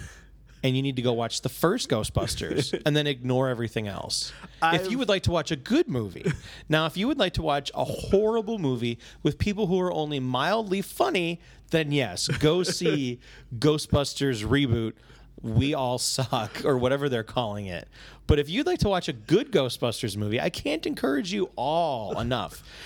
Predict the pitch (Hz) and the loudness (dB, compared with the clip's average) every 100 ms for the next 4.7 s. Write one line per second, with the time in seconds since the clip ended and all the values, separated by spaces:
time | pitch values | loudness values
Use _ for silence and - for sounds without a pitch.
0 | - - 151 190 - 220 220 151 139 131 | -4 0 2 2 0 2 2 2 2 2
1 | 123 - 139 135 127 - 147 160 - 175 | 0 -2 -2 -2 -2 0 2 2 0 -2
2 | 165 156 123 107 127 156 - - - - | 0 0 -2 -2 -2 -2 -4 -10 -16 -20
3 | - - 190 180 202 - - - 151 147 | -20 -4 0 0 -2 -2 0 0 0 0
4 | 160 - 139 117 - 156 214 | 0 2 2 0 -2 -2 -2